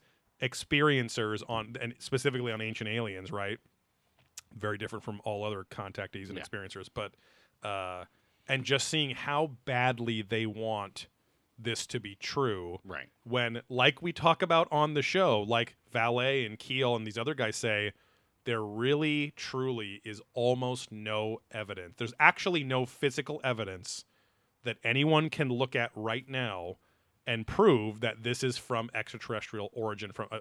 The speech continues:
Speaker 1: from
Speaker 2: Yeah,
Speaker 1: a physical
Speaker 2: yeah, yeah.
Speaker 1: craft from another being from another planet, right? So, and, and therefore, it doesn't mean it's not, but it does take a lot of want and belief to believe that that's the case, right?
Speaker 2: Mm-hmm,
Speaker 1: And
Speaker 2: mm-hmm.
Speaker 1: so, uh,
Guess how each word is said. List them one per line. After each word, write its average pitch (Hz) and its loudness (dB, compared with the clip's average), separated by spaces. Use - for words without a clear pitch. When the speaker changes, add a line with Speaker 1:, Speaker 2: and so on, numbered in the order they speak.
Speaker 1:
from 127 0
Speaker 2:
Yeah, 131 -2
Speaker 1:
a - 0
physical 180 4
Speaker 2:
yeah, 160 0
yeah. - -8
Speaker 1:
craft 123 8
from 113 -2
another 120 0
being 123 -2
from 113 -6
another 107 -4
planet, 98 -6
right? 98 -6
So, 135 6
and, 127 0
and 123 0
therefore, 135 6
it 127 -6
doesn't 165 6
mean 151 2
it's 127 -4
not, 175 0
but 135 2
it 131 -4
does 147 4
take - 0
a 139 0
lot 123 2
of 110 -2
want 120 0
and 113 -8
belief 110 -4
to - -6
believe 104 -6
that 95 -8
that's 95 -6
the - -10
case, 95 -4
right? 98 -4
Speaker 2:
Mm-hmm, 95 -10
Speaker 1:
And 104 -8
Speaker 2:
mm-hmm. 98 -6
Speaker 1:
so, 101 -4
uh, 101 0